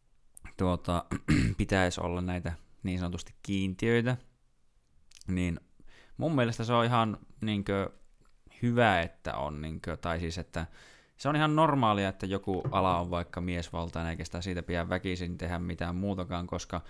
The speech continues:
ihmiset on itse hakeutunut sinne kouluun. Kukaan ei, tai mun mielestä ketään ei pitäisi pakottaa minnekään kouluun ihan vaan sen takia, että sinne nyt tarvitaan naisia tai miehiä. Ja se on muutenkin vähän niinkö siitä hyvin nopeasti,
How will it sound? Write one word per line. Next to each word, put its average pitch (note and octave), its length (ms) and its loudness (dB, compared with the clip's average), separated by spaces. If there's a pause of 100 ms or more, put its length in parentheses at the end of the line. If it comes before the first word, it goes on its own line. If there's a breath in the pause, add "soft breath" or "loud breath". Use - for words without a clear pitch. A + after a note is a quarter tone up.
(200 loud breath)
ihmiset G#2 440 0
on G2+ 120 0
itse C3 240 0
hakeutunut F2 560 -2
sinne D#2+ 280 -8
kouluun. E2+ 440 -6
Kukaan F2+ 380 -4
ei, E2+ 80 -6
tai F2+ 140 -4
mun G#2+ 180 -2
mielestä G2+ 240 -2
ketään F#2 320 -4
ei F2 100 -4
pitäisi F2+ 340 -4
pakottaa A#2 500 0
minnekään F2 580 -2
kouluun F2 460 -2
ihan F2 220 -2
vaan F2 160 -4
sen F2 220 -6
takia, E2 320 -4 (380 loud breath)
että E2+ 420 -6
sinne E2+ 260 -4
nyt E2 240 -4
tarvitaan D#2+ 640 -4 (380 soft breath)
naisia E2 440 -4
tai E2 260 -4 (180)
miehiä. D#2+ 500 -2 (180)
Ja C3 180 -2
se B2+ 120 -2
on A#2 80 0
muutenkin F#2 440 -2
vähän F2 240 0
niinkö E2+ 280 -4 (1200 soft breath)
siitä G#2 360 2 (120)
hyvin D3 520 4
nopeasti, A2 600 4